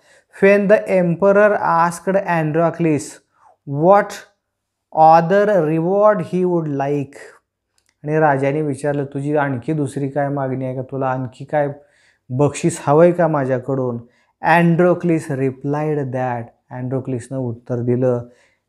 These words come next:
that he did not want anything for him, त्याला स्वतःसाठी काहीच नको होतं असं त्यांनी सांगितलं. But he wanted the lion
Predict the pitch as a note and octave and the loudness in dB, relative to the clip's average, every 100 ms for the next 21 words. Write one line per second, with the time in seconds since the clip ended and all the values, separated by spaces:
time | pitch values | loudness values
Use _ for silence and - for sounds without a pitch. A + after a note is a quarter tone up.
0 | _ D3 E3 E3 F#3+ E3+ D3+ D#3+ E3 F3+ | _ 2 2 2 0 2 2 2 2 0
1 | G#3 A3+ A3 F3+ F3+ F#3+ F#3+ F#3 - D#3 | 0 0 -2 -2 0 0 -2 -6 -8 -6
2 | E3 G3+ G3+ G3 F#3+ F3 - E3 D3+ D3 | -4 -4 -6 -6 -6 -6 -2 -2 0 -2
3 | D3+ C#3 C#3 C#3 _ _ _ _ _ C#3+ | -2 -4 -8 -14 _ _ _ _ _ -2
4 | D3 C#3+ C3+ B2+ D3+ D#3 D#3 D#3+ D3+ D#3 | -2 -2 -6 -6 -6 -4 -2 0 2 2
5 | E3 F3 E3 D3 C#3 B2+ C#3 B2 C#3 C3+ | 2 -2 0 0 0 0 -2 -2 -4 -4
6 | C3+ B2 C#3+ C3+ B2 B2+ B2 A#2+ _ _ | -6 -6 -6 -4 -4 -4 -8 -10 _ _
7 | _ - F3 G#3 - A#3+ G3+ F3+ F3+ F#3 | _ 0 2 2 2 2 4 2 2 0
8 | F3 A3 G3+ F#3+ E3+ D#3+ D#3+ F3 F#3+ | -2 -6 0 2 4 4 4 4 2